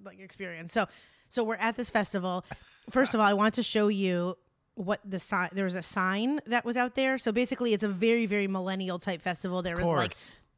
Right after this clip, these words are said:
Speaker 1: uh, the water is all, like, P H balanced, and there's
Speaker 2: Right.
Speaker 1: there's wellness areas where you can go in and, like, just make sure you're feeling well and, you know, all this kind of stuff.
Speaker 2: Manifestation corners.
Speaker 1: Yeah, yeah, there really was. And so,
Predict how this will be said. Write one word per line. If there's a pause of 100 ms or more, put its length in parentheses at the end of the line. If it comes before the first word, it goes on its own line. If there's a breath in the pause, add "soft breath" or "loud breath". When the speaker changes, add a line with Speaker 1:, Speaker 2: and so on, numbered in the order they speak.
(240)
Speaker 1:
uh,
the
water
is
all,
like,
P
H
balanced,
and
there's
Speaker 2:
Right.
Speaker 1:
there's
wellness
areas
where
you
can
go
in
and,
like,
just
make
sure
you're
feeling
well
and,
you
know,
all
this
kind
of
stuff. (140)
Speaker 2:
Manifestation
corners.
Speaker 1:
Yeah,
yeah,
there
really
was.
And
so,